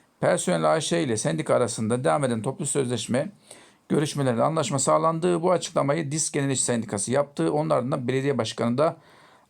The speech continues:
Alper, bakalım soyadına, Alper Taşdelen de arkadaşlar açıklama yaptı.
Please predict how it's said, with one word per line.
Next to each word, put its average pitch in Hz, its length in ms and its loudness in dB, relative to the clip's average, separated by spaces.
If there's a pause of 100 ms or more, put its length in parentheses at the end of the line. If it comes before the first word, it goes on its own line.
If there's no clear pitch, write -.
(120)
Alper, 143 580 2 (2250)
bakalım 104 380 -2
soyadına, 110 600 -2 (340)
Alper 127 420 0
Taşdelen 117 500 0
de 107 40 2
arkadaşlar 98 680 -4 (380)
açıklama 107 520 -2
yaptı. 151 500 -2